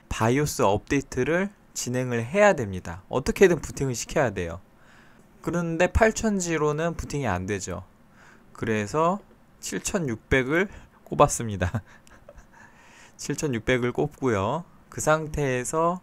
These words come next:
지금 바이오스 업데이트를 진행을 해서 정상적으로 업데이트가 잘 됐어요. 그런데 이 업데이트하는 방법이 조금 번거로워가지고 여러분들한테 한번 이것부터 설명해 드리고 가려고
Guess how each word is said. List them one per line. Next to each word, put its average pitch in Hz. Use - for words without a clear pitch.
지금 113
바이오스 113
업데이트를 117
진행을 113
해서 143
정상적으로 131
업데이트가 120
잘 98
됐어요. 92
그런데 143
이 113
업데이트하는 156
방법이 127
조금 123
번거로워가지고 110
여러분들한테 104
한번 104
이것부터 117
설명해 151
드리고 110
가려고 101